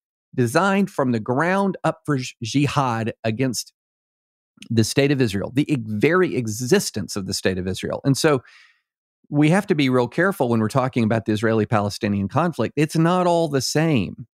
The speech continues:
It's not all the same. And, and one of the things that I think that the, um, you know,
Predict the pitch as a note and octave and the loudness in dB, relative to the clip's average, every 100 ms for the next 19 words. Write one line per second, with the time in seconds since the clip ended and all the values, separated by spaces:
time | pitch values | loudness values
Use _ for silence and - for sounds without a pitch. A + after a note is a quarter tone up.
0 | _ A#2+ - C#3 D3+ D3 C#3 A2 - G2+ | _ -6 0 0 2 0 0 -4 -4 -4
1 | F2 E2+ - A2+ A2+ - _ _ _ _ | -4 -8 -2 0 0 -4 _ _ _ _
2 | - C3 A#2+ A2+ A#2 D3 D#3 C3 - A#2+ | -2 2 2 2 2 2 2 0 0 0
3 | A2+ A2+ G#2+ - A2 - G#2 - G#2 F#2+ | 0 0 0 0 -2 -2 -4 -4 -4 -4
4 | F2+ _ _ _ _ A#2 G2 F#2 F2+ - | -6 _ _ _ _ -2 0 -2 -6 -10
5 | _ _ B2 G#2 F#2 | _ _ -2 0 -2